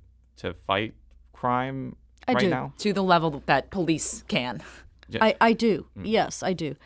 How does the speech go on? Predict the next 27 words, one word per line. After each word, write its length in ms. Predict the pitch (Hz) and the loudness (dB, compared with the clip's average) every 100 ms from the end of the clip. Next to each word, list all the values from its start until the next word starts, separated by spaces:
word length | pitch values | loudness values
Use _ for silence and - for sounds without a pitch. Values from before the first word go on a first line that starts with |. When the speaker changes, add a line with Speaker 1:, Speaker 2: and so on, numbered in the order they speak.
| - - _ - | -20 -20 _ 0
Speaker 2:
Um, 540 | 180 160 151 143 143 - _ _ _ _ _ _ _ _ - _ | 2 4 2 0 -2 -6 _ _ _ _ _ _ _ _ -20 _
y-, 80 | 175 | -12
you 240 | - 180 | -6 -2
know, 340 | 170 151 151 - | 0 0 -2 -4
I 100 | 175 | -6
think 200 | 175 190 | -2 -2
it's 160 | 160 160 | -2 -4
a 60 | |
very 180 | 165 196 | -2 -2
tough 280 | 175 196 190 | 0 -2 -2
time 280 | - 190 196 | 0 2 2
to 80 | 185 | 0
be 160 | 196 | 0
the 80 | 180 | 0
police 340 | 170 190 220 | -2 -2 -2
chief 400 | - - - - - _ - - _ - | -4 -8 -8 -12 -20 _ -20 -20 _ -4
and 500 | 175 160 156 156 156 | -2 0 0 -2 -2
a 220 | - 156 143 | -2 -2 -2
very 280 | 170 185 185 | -2 0 0
tough 260 | 196 180 | -2 -8
time 300 | - 185 175 | -4 -2 -2
to 60 | 170 | -2
be 180 | 170 170 | -2 -2
a 80 | 165 | -2
police 320 | - 160 - | -4 -4 -2
officer. 500 | 143 156 - - - | -4 -4 -10 -12 -12
But, 240 | - 156 | -6 -6